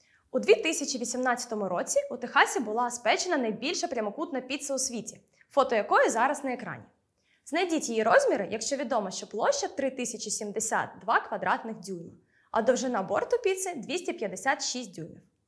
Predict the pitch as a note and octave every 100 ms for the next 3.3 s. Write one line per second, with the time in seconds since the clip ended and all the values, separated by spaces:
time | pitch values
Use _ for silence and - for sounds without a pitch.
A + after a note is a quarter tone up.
0 | _ _ _ - - A4 G#4 F#3+ C#3+ E3
1 | - _ _ _ _ - - C4 B3 A3+
2 | D4+ C5 C#4+ A#3 G#3+ G4 - B3+ G#3+ C#4
3 | B3 D#3+ E3